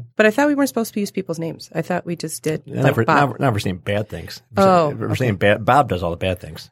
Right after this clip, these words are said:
Speaker 1: Oh, Bob's bad.
Speaker 2: Yeah,
Speaker 1: Okay.
Speaker 2: Bob's, Bob's a bad one, but,
Speaker 1: Okay.
Speaker 2: uh, he's
Speaker 1: See, I
Speaker 2: had
Speaker 1: do listen to the podcast.
Speaker 2: Oh, thank you.
Speaker 1: I pay attention. I just, for some reason, the astrology thing doesn't e-, really even sink in. But you're usually,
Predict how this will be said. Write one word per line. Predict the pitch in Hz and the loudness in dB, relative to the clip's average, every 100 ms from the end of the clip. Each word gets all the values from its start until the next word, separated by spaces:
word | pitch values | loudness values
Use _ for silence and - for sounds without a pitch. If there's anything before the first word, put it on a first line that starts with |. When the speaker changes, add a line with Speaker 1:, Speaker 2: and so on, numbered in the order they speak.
| - | -2
Speaker 1:
Oh, | 175 | 0
Bob's | 151 151 156 156 | 2 2 2 0
bad. | - - - | -6 -16 -4
Speaker 2:
Yeah, | 156 | 2
Speaker 1:
Okay. | 175 - - | 4 2 0
Speaker 2:
Bob's, | 104 90 | 0 0
Bob's | - 98 85 | -4 -4 -6
a | |
bad | 87 85 | -12 -12
one, | 92 95 | -14 -12
but, | 151 | -10
Speaker 1:
Okay. | 85 85 | -10 -10
Speaker 2:
uh, | - _ _ _ _ - - | -12 _ _ _ _ -20 -4
he's | 120 | 2
Speaker 1:
See, | 285 | 4
I | |
Speaker 2:
had | 262 | 4
Speaker 1:
do | 247 359 | 4 4
listen | 220 - 165 | 4 2 0
to | 143 | -2
the | |
podcast. | 131 117 - 113 147 - - - | -4 -8 -8 -8 -8 -16 -20 -16
Speaker 2:
Oh, | - 269 | -14 -14
thank | - - - | -14 -12 -12
you. | 90 - | -12 0
Speaker 1:
I | 135 175 165 | 2 4 4
pay | 311 | 4
attention. | 294 196 208 - 135 - - - | 4 2 -2 -2 -8 -10 -14 -4
I | 226 | 0
just, | 311 - | 0 0
for | 320 | -2
some | 302 311 | 0 2
reason, | 311 311 269 | 2 2 2
the | 240 | 0
astrology | 220 214 233 226 190 | 0 2 2 0 -2
thing | 165 | -2
doesn't | 165 160 165 | -2 -2 -4
e-, | 160 | -4
really | 160 160 | -4 -4
even | 151 143 | -4 -4
sink | - 147 147 | -4 -4 -4
in. | - - _ _ _ - - | -8 -10 _ _ _ -20 -4
But | 240 | 2
you're | 269 - - | 4 4 4
usually, | 226 294 294 254 233 220 226 | 4 4 4 0 -2 -2 -4